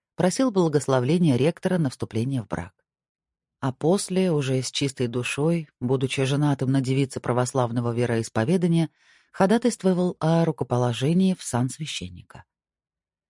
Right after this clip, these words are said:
По окончании учебы они переехали в Подольск, поселились у Василисы Матвеевны в Жданово. Ольга стала получать второе педагогическое образование,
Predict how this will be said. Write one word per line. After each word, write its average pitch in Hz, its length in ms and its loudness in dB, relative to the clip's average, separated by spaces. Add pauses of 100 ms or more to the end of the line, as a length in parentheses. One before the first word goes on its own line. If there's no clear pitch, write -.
(240)
По 143 120 2
окончании 139 640 2
учебы 135 540 0
они 214 200 2
переехали 175 500 0
в - 80 -12
Подольск, 120 560 -8 (340)
поселились 226 520 0
у 120 60 2
Василисы 117 420 -2
Матвеевны 139 580 0
в 123 40 -12
Жданово. 92 520 -12 (800)
Ольга 151 320 4
стала 143 300 0
получать 143 400 0
второе 147 360 0
педагогическое 131 800 0
образование, 127 760 -2